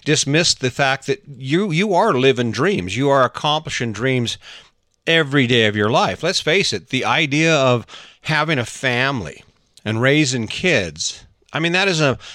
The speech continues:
that is an amazing accomplishment. There is, there's so many benefits and there's so much good that comes out of that. You got that idea in your mind of your family and the people you love and,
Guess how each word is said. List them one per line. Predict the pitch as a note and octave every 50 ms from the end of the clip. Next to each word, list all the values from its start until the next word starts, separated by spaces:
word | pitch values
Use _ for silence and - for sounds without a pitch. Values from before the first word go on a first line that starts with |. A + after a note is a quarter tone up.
| - - _
that | - E3
is | E3+ D3 C3+
an | C3 A#2+
amazing | A#2 A2+ A#2+ C3 C#3+ D#3+ E3+ F3 F3 D3 B2+ C3+ B2+ A2+
accomplishment. | G#2 - - - F3 F#3 G#3 F#3 F#3 - - F#2+ F#2 F#2+ - G#2+
There | C3 C#3+ D3
is, | C3+ B2 A2+ - - - - - - - -
there's | C3 C3+ C#3 B2 A#2 - _ -
so | - - - - G3 G#3 G#3 G3
many | F3 E3+ D#3 C3+ A#2+
benefits | A2 G#2+ C3+ D3+ D#3+ D#3+ - - A#2 G2+ - -
and | A#2 A2+
there's | A#2 A#2+ A2+
so | - - F#3 F3+
much | E3+ E3 D#3 C#3+ - B2+ B2 A#2+
good | A2 C3+ D3+ E3 E3 D3 B2 G#2+ F#2+
that | G#2 G#2+ -
comes | - - C3+ A#2+ A2+ G#2 F2+ G2 - _
out | - A2 B2+ C#3+ D3+ D3 B2+
of | G#2 F#2 D#2+
that. | - E2 C#2 - - - _ _ _ _ _ _ _ _ _ _ _ _ _ _ -
You | B2+ B2
got | D3+ D3 D3
that | - D#3+ C3+ C3+ B2 -
idea | - A2 A#2 A#2 A2 A#2+ C3 C#3 C#3+ C#3+ C3+ B2
in | A2+
your | A#2 G#2+ G2 F#2
mind | F#2+ G2+ G2 G#2 A#2 B2 A#2+ A#2+ A#2+ A2 G#2+ G2 G2+
of | - - A2+ A2 G#2 G#2 G2+ G2+ G#2
your | G2+ G#2 G2 G2 G2 G2
family | F#2 - - A2+ A2 A2 A2 G#2 G#2 G2 F#2
and | F2+ E2+
the | F2
people | F2+ - A#2 A#2 - A2
you | G#2 F#2+ F#2+
love | F2+ F#2 F#2 F#2 F#2 F2+
and, | G2 F#2 F2 E2